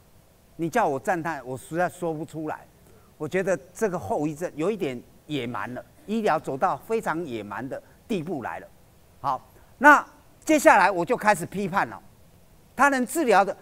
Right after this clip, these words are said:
因为他没有他处体香，你谈西医，你只有从患处下手，他只能治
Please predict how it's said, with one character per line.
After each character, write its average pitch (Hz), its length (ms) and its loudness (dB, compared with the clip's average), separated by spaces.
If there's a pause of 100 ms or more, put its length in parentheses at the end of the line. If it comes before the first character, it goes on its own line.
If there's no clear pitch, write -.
(140)
因 285 120 2
为 277 100 2 (500)
他 320 160 4
没 330 120 4
有 262 120 2
他 233 220 -2
处 247 160 -2
体 156 160 -4
香， 175 260 -4 (220)
你 226 140 -2
谈 269 220 0
西 285 280 -2
医， 277 60 -4
你 180 220 -6
只 - 200 -10
有 226 140 0
从 180 280 -4 (420)
患 247 220 2
处 240 180 -4
下 175 240 -2
手， - 160 -18 (440)
他 262 120 2
只 208 180 -4
能 208 200 0
治 208 260 -6